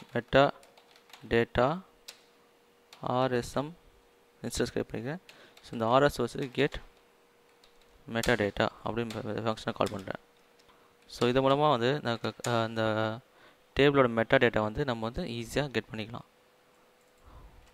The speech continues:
So, நான் திருப்பி அந்த, அந்த பி டி எஃப் class import பண்ணிட்டேன். So, இதுல பாத்தீங்கன்னா, நம்ம இங்க வந்து இப்போ ஒரு,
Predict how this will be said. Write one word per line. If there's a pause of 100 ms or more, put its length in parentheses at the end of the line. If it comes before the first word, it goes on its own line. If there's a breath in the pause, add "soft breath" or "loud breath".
(640)
So, (640 soft breath)
நான்
திருப்பி
அந்த, (200)
அந்த
பி
டி
எஃப்
class (580)
import
பண்ணிட்டேன். (600 loud breath)
So,
இதுல
பாத்தீங்கன்னா, (2500 loud breath)
நம்ம
இங்க
வந்து (160)
இப்போ
ஒரு,